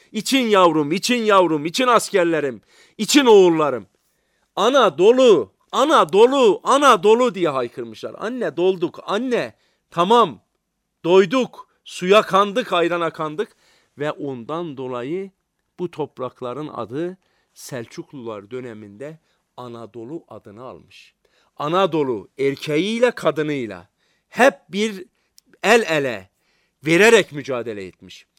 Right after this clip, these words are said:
Hani bir şairimiz der ki, "Sohbetimdir vatan, sözümdür vatan. Naz-, niyazımdır vatan, nazımdır vatan.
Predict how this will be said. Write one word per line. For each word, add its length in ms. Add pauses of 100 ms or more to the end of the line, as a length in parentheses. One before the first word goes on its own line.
(160)
Hani 340
bir 180 (220)
şairimiz 680
der 160
ki, 320 (300)
"Sohbetimdir 1000
vatan, 760
sözümdür 640
vatan. 380 (680)
Naz-, 340
niyazımdır 720
vatan, 580
nazımdır 520
vatan. 420